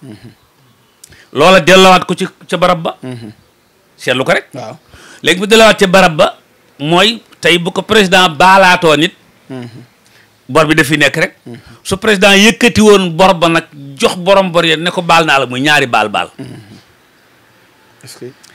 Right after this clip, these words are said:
Speaker 2: Loolu moo waral ñu ñuy baal, léeg-léeg gis ci koo xam ne ki kii àq yim ameel nit ñi.
Speaker 1: Hmm.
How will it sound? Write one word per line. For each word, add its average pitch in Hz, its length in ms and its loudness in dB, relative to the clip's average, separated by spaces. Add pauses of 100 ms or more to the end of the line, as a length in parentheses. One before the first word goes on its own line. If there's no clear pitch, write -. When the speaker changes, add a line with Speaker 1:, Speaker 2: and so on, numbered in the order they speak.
(200)
Speaker 2:
Loolu 135 140 0
moo 190 140 4
waral 151 220 4
ñu 160 80 2
ñuy 196 180 2
baal, 151 360 0 (500)
léeg-léeg 160 300 2
gis 165 100 -6
ci 160 60 -8
koo 151 100 -2
xam 151 100 0
ne 139 60 -4
ki 135 160 -6
kii 220 340 -2 (500)
àq 180 360 -2
yim 220 280 0
ameel 214 380 0
nit 175 240 -2
ñi. 135 360 -6
Speaker 1:
Hmm. 120 160 -14